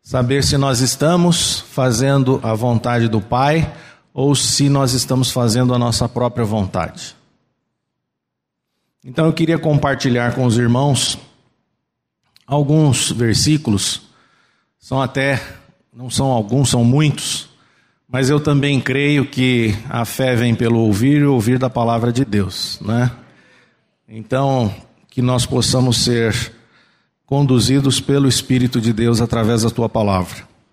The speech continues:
E o primeiro versículo que eu queria chamar é Jeremias, eu queria pedir à irmã,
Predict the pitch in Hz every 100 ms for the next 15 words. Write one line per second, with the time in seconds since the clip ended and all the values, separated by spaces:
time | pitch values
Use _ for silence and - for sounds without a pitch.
0 | _ _ _ _ _ _ - 135 165 170
1 | 175 156 135 156 143 143 135 127 127 123
2 | - 120 127 139 127 135 135 123 135 156
3 | 113 - - - - 135 127 123 - -
4 | 113 120 110 104 123 135